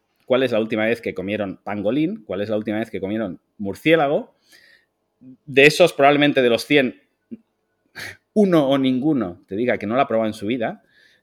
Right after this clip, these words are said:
eh, o sea, que te digan, eh, el cien por cien, por hace-, por hacerlo fácil, te dirán que no lo han probado en su vida. Y si quieres, llévalo al perro y probablemente encontraremos a cinco de los cien o a veinte de los cien que lo han probado una vez en su vida y a lo mejor a tres de los cien que lo han comido cinco veces en su vida.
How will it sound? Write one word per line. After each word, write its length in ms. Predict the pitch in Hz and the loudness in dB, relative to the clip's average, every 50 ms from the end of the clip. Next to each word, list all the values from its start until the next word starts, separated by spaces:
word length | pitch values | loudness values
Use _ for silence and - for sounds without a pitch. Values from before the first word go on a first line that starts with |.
| _ _ | _ _
eh, 420 | 117 110 107 98 95 95 90 90 87 | -2 0 0 0 0 0 0 -2 -4
o 40 | 87 | -4
sea, 240 | - 90 82 - _ _ _ | -6 -10 -12 -12 _ _ _
que 120 | - 101 | -18 -18
te 220 | - _ - 95 | -18 _ -12 -10
digan, 360 | 87 95 101 98 92 90 - _ _ _ _ | -8 -6 -6 -6 -8 -10 -12 _ _ _ _
eh, 320 | - 101 - - 110 - - 82 | -14 -14 -14 -14 -16 -18 -16 -16
el 140 | 90 - - | -16 -10 0
cien 220 | - 160 147 135 | 2 2 4 4
por 140 | 127 117 107 | 2 -2 0
cien, 500 | - 131 120 110 101 98 - 82 90 87 | 0 0 0 0 -2 -4 -8 -12 -18 -16
por 160 | - 90 90 | -12 -12 -12
hace-, 200 | 85 - 95 87 | -12 -12 -16 -14
por 140 | - 92 90 | -10 -10 -8
hacerlo 280 | 87 - 98 101 95 | -8 -8 -8 -8 -8
fácil, 380 | - - 104 - - 90 82 82 | -6 -8 -10 -10 -10 -12 -12 -10
te 80 | - 87 | -10 -10
dirán 260 | 85 87 107 110 104 | -8 -8 -8 -8 -8
que 100 | - 87 | -10 -8
no 80 | 95 | -6
lo 40 | 110 | -6
han 80 | 120 117 | -6 -4
probado 220 | 113 107 98 98 | -4 -4 -4 -4
en 40 | 98 | -6
su 100 | - 95 | -8 -10
vida. 260 | 95 107 135 190 - _ _ _ _ _ | -8 -8 -8 -10 -10 _ _ _ _ _
Y 100 | - 107 | -12 -8
si 120 | - 127 101 | -8 -4 0
quieres, 180 | 131 139 147 - | 0 0 2 2
llévalo 220 | 120 123 123 117 | 2 2 2 2
al 160 | 107 101 - | 2 0 2
perro 400 | - 143 151 143 123 156 220 - _ _ _ _ _ - | 4 4 4 4 2 -2 -4 -6 _ _ _ _ _ -20
y 60 | 90 | -10
probablemente 500 | - 98 95 104 117 120 127 135 175 135 | -4 -2 -2 0 0 0 -2 -2 -2 -2
encontraremos 760 | 127 107 107 101 - 92 98 113 123 127 135 156 - - - _ _ _ _ _ _ _ | -2 -2 -4 -4 -4 -4 -2 -2 0 0 -2 -4 -6 -10 -14 _ _ _ _ _ _ _
a 300 | - 95 95 92 - _ _ _ _ _ _ | -12 -12 -12 -12 -14 _ _ _ _ _ _
cinco 420 | - - 151 156 180 160 - 135 | -4 0 2 2 2 2 2 2
de 80 | 123 113 | 2 2
los 160 | 104 104 - | 0 -2 -2
cien 300 | - 151 175 185 180 175 76 | 0 0 2 2 0 0 -2
o 80 | 80 | -4
a 60 | 85 | 0
veinte 340 | 92 131 156 165 160 151 131 | 2 2 2 2 2 0 0
de 60 | 123 | 0
los 160 | 117 104 - - | 0 -2 -2 0
cien 240 | 143 151 151 147 | 0 0 0 0
que 80 | 147 101 | -2 -2
lo 60 | 98 | -4
han 80 | 101 101 | -2 -2
probado 380 | 101 101 104 113 113 110 - - | -2 -2 -2 -2 -2 -4 -4 -6
una 180 | 107 107 110 110 | -6 -4 -2 -2
vez 140 | 110 110 - | -2 -4 -4
en 80 | 113 | -6
su 120 | 110 - 127 | -8 -6 -4
vida 240 | 143 151 156 160 | -4 -2 0 0
y 60 | 156 123 | 0 0
a 60 | 104 | -2
lo 80 | 101 | -4
mejor 240 | 95 92 - 139 131 | -6 -4 -2 -2 -2
a 120 | 107 95 - | -2 -2 -2
tres 220 | 123 139 135 - | -4 -4 -2 0
de 60 | 143 | 0
los 140 | 135 123 - | -2 -2 0
cien 180 | - 143 143 131 | -2 -2 -2 -2
que 80 | 120 | -2
lo 60 | 110 | -4
han 60 | 110 104 | -4 -4
comido 260 | 110 113 123 127 110 | -4 -4 -4 -4 -4
cinco 320 | - - 104 95 - 65 | -6 -8 -10 -8 -10 -10
veces 280 | 71 80 - - - - | -12 -14 -14 -18 -20 -20
en 80 | 87 | -20
su 120 | - - 71 | -20 -20 -20
vida. 220 | 71 73 80 _ | -20 -20 -20 _